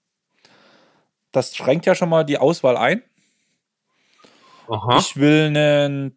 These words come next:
Speaker 1: eine Dreierkanone haben. À la Kyle Korver von früher, die, der eigentlich sehr viele Dreier hochjagt. Relativ beständig trifft. Mir reicht's auch, wenn er Streaks hat, wenn er ab und zu mal ein paar mehr trifft, ab und zu mal ein paar weniger trifft.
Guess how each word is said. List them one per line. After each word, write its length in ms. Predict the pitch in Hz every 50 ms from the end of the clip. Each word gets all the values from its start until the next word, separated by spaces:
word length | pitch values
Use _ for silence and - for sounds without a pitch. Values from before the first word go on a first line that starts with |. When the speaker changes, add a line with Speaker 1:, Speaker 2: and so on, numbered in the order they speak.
| _
Speaker 1:
eine 160 | - 127 127 120
Dreierkanone 1000 | - - - - 113 131 160 170 156 - 147 151 139 131 131 131 127 127 127 127
haben. 260 | 123 117 117 117 123 -
À 100 | 127 139
la 120 | 156 160
Kyle 260 | - 143 147 139 135
Korver 280 | - - 147 151 175 175
von 220 | 165 175 160 147
früher, 300 | - - 156 156 160 156
die, 420 | 147 147 135 135 131 131 131 131 -
der 220 | - 131 131 131
eigentlich 420 | 127 135 131 135 139 135 131 -
sehr 320 | - - - - - 139 -
viele 440 | - - - 156 175 185 170 165 156
Dreier 600 | - - - 131 139 156 165 165 160 156 156 143
hochjagt. 640 | 156 170 170 - - 180 190 190 - - - - _ _ - - - - - - - - _ _ _ _ _ _ _ _ _ _ _ _ _ -
Relativ 560 | - - 135 170 208 214 - - 202 185 -
beständig 520 | - 170 151 - 165 160 165 160 165 165 -
trifft. 460 | - - 233 262 254 - - - -
Mir 160 | 165 165 151
reicht's 320 | 156 156 170 160 - -
auch, 140 | 110 180 -
wenn 120 | 160 160 160
er 120 | 156 151
Streaks 560 | - - - - - 165 180 202 196 - -
hat, 180 | 196 180 160 151
wenn 120 | 151 143
er 300 | 151 151 147 143 - - _ -
ab 160 | - 147 156
und 140 | 160 156 143
zu 100 | - -
mal 120 | 156 151 151
ein 100 | 147 -
paar 200 | - 156 151 147
mehr 220 | 147 151 170 180
trifft, 320 | - - 165 160 - - 151
ab 120 | 147 151
und 100 | 160 156
zu 120 | - - 156
mal 80 | 147
ein 60 | 147
paar 220 | 143 - 147 127 117
weniger 360 | 131 143 165 185 175 165 147
trifft. 440 | - - 160 165 165 - - -